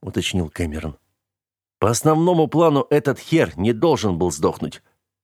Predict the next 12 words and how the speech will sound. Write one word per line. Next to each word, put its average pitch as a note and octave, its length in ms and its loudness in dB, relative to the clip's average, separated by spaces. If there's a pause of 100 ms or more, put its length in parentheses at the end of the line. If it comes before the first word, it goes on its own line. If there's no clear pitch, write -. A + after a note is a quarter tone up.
(180)
Он A2 120 -2
пистолетом F2+ 600 -2
указал E2+ 360 -2
на E2 100 -4
Скэриэла. D2 640 -8 (360)
«А C#3 140 2
я E3+ 180 2
не D3+ 140 2
должен B2+ 500 0
был B2 260 0
убивать A#2+ 540 2
его». G#2+ 460 0